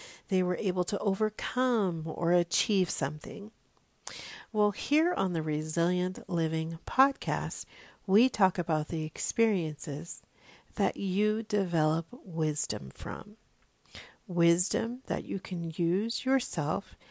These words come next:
as you deal with situations, or wisdom that you're able to share with others. Today is no different. I have a topic that I want to talk to you about.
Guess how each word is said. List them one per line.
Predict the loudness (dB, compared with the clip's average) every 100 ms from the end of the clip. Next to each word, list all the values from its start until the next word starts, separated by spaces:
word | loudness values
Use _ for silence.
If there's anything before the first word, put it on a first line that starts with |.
| -20 -2
as | 2 2
you | 0
deal | 2 4 4 4
with | 4
situations, | 4 0 -2 -2 -2 -2 -2 -2 -2 -6 -6 _ -20 -20 -20 0
or | 6 6
wisdom | 8 6 8 6 2 2 2
that | 2 2
you're | 2 -2
able | -2 -2 -4
to | -6
share | -6 -2 -2 -2 -4 -8
with | -8 -8 -8 -8
others. | -6 -8 -10 -10 -12 -12 _ _ _ _ _ _ _ -16 -14 -14 -18 -10
Today | -2 2 4
is | 4 2
no | 2
different. | 2 2 2 0 -2 -8 -12 -16 _ _ -6
I | -4
have | 0 0 0
a | -2
topic | -2 2 2 2 -2 -4 -2
that | -2 -2
I | -2 2 2 2
want | 0 -2 -4
to | -6
talk | -8 0 6 8 6 2 -14 _ -8
to | -4
you | -4 -2 -2 0 -2 -6 _ _ -2
about. | -2 -2 -4 -4 -8 -8 -10